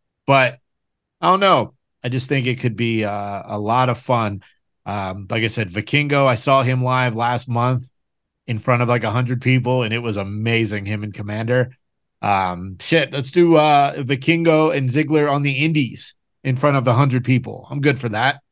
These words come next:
Good for that. So, uh, normally when there's a P L E, we do a preview, but I didn't prep for that.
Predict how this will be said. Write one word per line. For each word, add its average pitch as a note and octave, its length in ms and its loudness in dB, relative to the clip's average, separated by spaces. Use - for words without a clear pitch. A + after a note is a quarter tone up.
Good C3 420 0
for A#2 220 -6
that. C3 400 0
So, F#3 260 6
uh, F3 280 4
normally F3+ 760 4
when E3 240 0
there's E3+ 200 2
a D#3+ 60 2
P F3 240 0
L D#3 220 2
E, D#3 160 2
we C#3 220 0
do C3+ 260 0
a B2+ 80 2
preview, D3+ 520 2
but B2+ 160 2
I C3 240 2
didn't B2 520 -10
prep G#2+ 300 -8
for F#2 100 -16
that. E2+ 240 -16